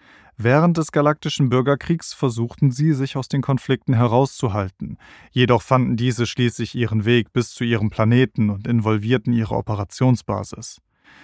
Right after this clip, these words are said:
Sie schlossen sich letztendlich der neuen Republik an und gingen gegen das Imperium vor.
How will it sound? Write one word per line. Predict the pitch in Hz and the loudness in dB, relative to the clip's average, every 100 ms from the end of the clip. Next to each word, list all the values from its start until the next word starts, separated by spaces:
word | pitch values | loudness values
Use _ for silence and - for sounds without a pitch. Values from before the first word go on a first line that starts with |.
| _ | _
Sie | - 165 | -6 -2
schlossen | - 185 - 143 | 2 2 2 0
sich | 120 | 2
letztendlich | 120 123 - 123 120 110 | 0 0 -2 0 0 -2
der | 110 | 0
neuen | 104 110 110 | 2 2 2
Republik | 110 - 95 104 - | -2 -6 -2 -2 -2
an | 117 107 107 | -2 0 0
und | 98 | -2
gingen | - 117 117 | 0 4 4
gegen | 107 113 107 | 2 2 0
das | 107 - | 0 -2
Imperium | 104 110 110 101 95 | -4 -2 -2 -2 -6
vor. | - - 95 | -6 -12 -14